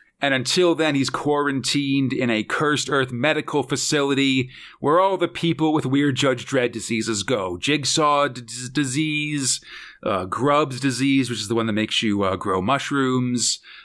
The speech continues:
uh, Tutti Frutti, which is the one from the Cursed, <laughs> that, that Dredd had to carry the, uh, the cure to, to the Cursed Earth,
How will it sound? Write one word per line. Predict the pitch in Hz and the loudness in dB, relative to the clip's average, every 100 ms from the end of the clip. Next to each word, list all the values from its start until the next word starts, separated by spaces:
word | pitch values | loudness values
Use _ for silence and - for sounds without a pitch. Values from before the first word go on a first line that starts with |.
| - | -6
uh, | 101 92 - | -4 -2 -2
Tutti | - 156 147 131 143 143 127 | 0 0 0 0 0 0 -2
Frutti, | - 160 170 165 - 170 156 156 | 0 0 0 0 0 0 0 0
which | 135 131 | 0 0
is | 117 | 0
the | 123 | 0
one | 117 127 127 | 0 0 0
from | 123 113 | -2 -4
the | |
Cursed, | - 160 - - - | 0 -2 -2 -6 -2
<laughs> | |
that, | 123 - - - | -2 -4 -18 -4
that | 127 117 | -4 -2
Dredd | - 135 | 0 2
had | 120 | 2
to | 98 | -2
carry | - 117 | -2 -2
the, | 110 104 | 0 0
uh, | 101 98 | 0 0
the | 107 | -4
cure | - - 143 165 170 | -8 -2 2 4 2
to, | - 160 156 | 2 0 0
to | 151 113 | -2 -2
the | |
Cursed | 110 120 110 175 | -2 -2 0 0
Earth, | 170 147 | 2 0